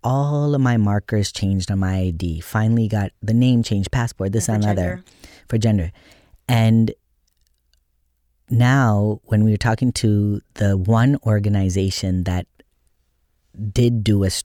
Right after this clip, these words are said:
Speaker 1: a transnational adoption in Sri Lanka, 'cause, you know, it's a war-torn country, and I wanted to see if we could possibly get a child of Tamil background from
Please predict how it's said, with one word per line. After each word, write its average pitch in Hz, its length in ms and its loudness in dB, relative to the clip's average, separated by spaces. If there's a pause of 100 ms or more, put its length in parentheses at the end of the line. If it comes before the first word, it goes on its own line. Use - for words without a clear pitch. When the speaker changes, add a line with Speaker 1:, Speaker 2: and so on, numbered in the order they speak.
(140)
Speaker 1:
a 95 300 0 (140)
transnational 95 720 0
adoption 90 680 -4
in 98 120 -2
Sri 92 220 -4
Lanka, 87 500 -4
'cause, 107 160 -4 (400)
you 127 100 2
know, 95 180 -2 (120)
it's 120 140 -6
a 113 80 2
war-torn 104 1200 -2
country, 98 500 -2
and 92 140 -2
I 92 120 -2
wanted 98 320 0
to 92 260 -4 (180)
see 107 220 -2
if 92 120 -4
we 104 80 -2
could - 180 -6
possibly 98 480 -2
get 92 260 -6
a - 80 -8
child 95 480 -4
of 95 100 -8
Tamil 98 280 0
background 90 580 -4
from 90 460 -4